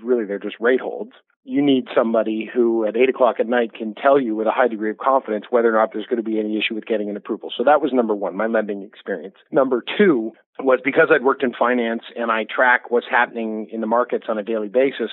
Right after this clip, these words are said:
I can have an intelligent conversation with somebody about the factors around the world, both in Canada and abroad, that are affecting Canadian mortgage rates, and have an intelligent conversation with the borrower about whether or not a fixed or a variable might be the best way to go. Now, to be clear, everybody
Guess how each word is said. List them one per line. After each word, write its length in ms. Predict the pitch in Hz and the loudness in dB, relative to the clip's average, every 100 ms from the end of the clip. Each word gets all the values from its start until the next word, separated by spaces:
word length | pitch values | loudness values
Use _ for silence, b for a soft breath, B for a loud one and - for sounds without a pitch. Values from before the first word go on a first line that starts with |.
| - | 0
I 100 | 147 | 2
can 140 | 156 | 4
have 180 | 139 131 | 4 4
an 60 | 123 | 2
intelligent 460 | 110 127 123 117 | 0 2 2 0
conversation 560 | 107 117 110 131 123 127 | -2 -2 0 -2 -2 -2
with 100 | 110 - | -4 -2
somebody 340 | 113 113 110 | -2 0 -2
about 260 | 107 107 110 | 0 -2 -4
the 60 | |
factors 500 | - 123 123 - 117 | -2 2 2 0 -4
around 340 | 110 110 120 113 | -2 0 0 0
the 80 | 107 | -2
world, 440 | 120 117 107 117 | 0 0 0 -2
both 220 | 110 110 - _ - | -4 -4 -8 _ -6
in 200 | 127 117 | -6 -4
Canada 360 | 120 113 113 | -4 -2 -2
and 300 | 110 110 110 | -2 -4 -4
abroad, 460 | 107 127 123 110 107 - | 0 2 4 4 0 -2
that 100 | 113 | 2
are 100 | 120 | 2
affecting 420 | 117 123 127 117 | 2 0 -2 -6
Canadian 360 | 117 110 110 104 | -4 -4 -4 -2
mortgage 380 | 104 104 113 | -4 -4 -6
rates, 220 | 104 101 - | -6 -6 -6
and 100 | 110 | -2
have 180 | 123 113 | 0 0
an 60 | |
intelligent 520 | 110 107 139 139 127 | -4 2 2 2 0
conversation 600 | 110 113 107 - 117 - | -2 -2 -2 -4 -2 -2
with 80 | 110 | -6
the 80 | 104 | -4
borrower 440 | 104 117 113 107 - | 0 2 2 0 -2
about 400 | 104 117 107 110 | -2 0 0 -2
whether 300 | - 123 127 | 0 2 4
or 40 | 123 | 2
not 200 | 113 107 | 2 0
a 40 | |
fixed 320 | - 120 - | -2 -4 -2
or 80 | 113 | -4
a 60 | 101 | -2
variable 420 | 113 117 107 107 | 0 0 0 -2
might 240 | 107 107 | -4 -6
be 80 | 117 | -8
the 80 | 104 | -8
best 260 | 104 101 - | -6 -6 -6
way 120 | 101 | -8
to 80 | 101 | 0
go. 240 | 123 110 - | 0 0 0
Now, 240 | 131 110 - - | 2 0 -4 -10
to 80 | |
be 120 | 117 117 | -6 -4
clear, 520 | - 185 131 131 170 127 | 2 4 4 2 0 0
everybody 680 | 143 147 123 120 120 117 | 4 4 4 2 2 -2